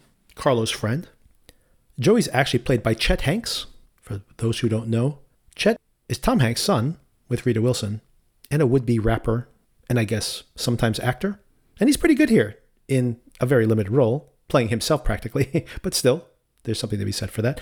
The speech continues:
Maybe he's got a future as an actor after all. He's been holed up getting high, and the Baxters are after him, and he's afraid that he knows too much. So he agrees to testify against Carlo once he escapes. Now we find out a little bit of something that, once again, goes unexplored here, seems to be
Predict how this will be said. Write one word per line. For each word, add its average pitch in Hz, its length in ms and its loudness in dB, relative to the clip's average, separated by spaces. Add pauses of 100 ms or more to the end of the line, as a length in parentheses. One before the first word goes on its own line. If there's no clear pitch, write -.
(120)
Maybe 196 260 4
he's 196 80 0
got 208 120 2
a 180 40 4
future 190 280 0
as 175 100 2
an 175 60 2
actor 175 260 0
after 147 240 -2
all. - 200 -12 (300)
He's 214 180 4
been 165 140 4
holed 143 280 4
up 131 120 0
getting 127 240 2
high, 123 460 2 (420)
and 131 80 2
the 120 60 4
Baxters 123 400 0
are 117 40 4
after 117 320 0
him, 117 260 0 (300)
and 143 120 4
he's 220 100 6
afraid 185 280 2
that 131 80 6
he 123 60 4
knows 117 220 2
too 120 140 0
much. - 400 -6 (420)
So - 160 2
he 165 100 6
agrees 131 360 4
to 120 60 -2
testify 110 480 -2
against 107 300 -4
Carlo 98 360 -10 (280)
once 117 200 2
he 113 80 2
escapes. - 440 0 (480)
Now 196 140 6
we 285 80 4
find 156 240 4
out 143 80 6
a 127 40 6
little 127 180 4
bit 117 140 4
of 117 120 0
something 117 460 0
that, 110 340 -4
once 127 220 0
again, 127 180 2
goes 110 180 0
unexplored 131 540 0
here, 117 260 2
seems 247 380 2
to - 80 0
be 110 360 2